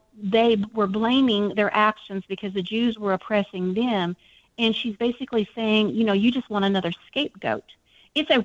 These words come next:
powerful poem, and it is now on display in the Simon Wiesenthal Center in California. And I didn't know that.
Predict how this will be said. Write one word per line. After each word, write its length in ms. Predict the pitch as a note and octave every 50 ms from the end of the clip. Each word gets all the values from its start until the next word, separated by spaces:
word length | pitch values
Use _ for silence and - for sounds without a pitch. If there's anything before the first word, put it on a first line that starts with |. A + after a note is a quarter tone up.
| -
powerful 560 | - - - - D#4 E4+ F#4 E4+ E4 - C4 A#3+
poem, 480 | - - - E4 F#4+ G4 C#4 G#3+ - - _ _ _ _ - - - - _ _
and 120 | B3 B3 B3+
it 120 | C4 A#3
is 100 | B3+ B3 A#3+ -
now 240 | B3 B3+ C#4+ D#4 D#4
on 120 | C#4+ C4+
display 580 | A#3+ C4+ D#4 - - _ - A#3 G3+ F#3+ G3+ G#3
in 120 | - A3
the 120 | A3+ A3+ A3+ -
Simon 280 | C4+ B3 A#3+ A#3+ A#3+ A3+
Wiesenthal 680 | A#3 B3 C#4+ E4+ - A#3 G#3+ G3 G3 F3+ E3+ E3 G3+ -
Center 320 | - F3 D#3 D3+ A2+ - - _ _ _ _ _ _ _ _ -
in 80 | C4
California. 600 | C4 C4 C#4 C#4+ C#4+ C#4 D#4 E4+ G4 D#4 F3+ - - _ _ _ _ _ _ _ _ _ _ _ _ _ _ _ _ _ _ _ _ -
And 180 | D4 C#4+ - - _ -
I 100 | B3+ C4+
didn't 200 | D#4+ D#4 D#4 C#4
know 140 | D4+ G4 A4+
that. 200 | F4+ - -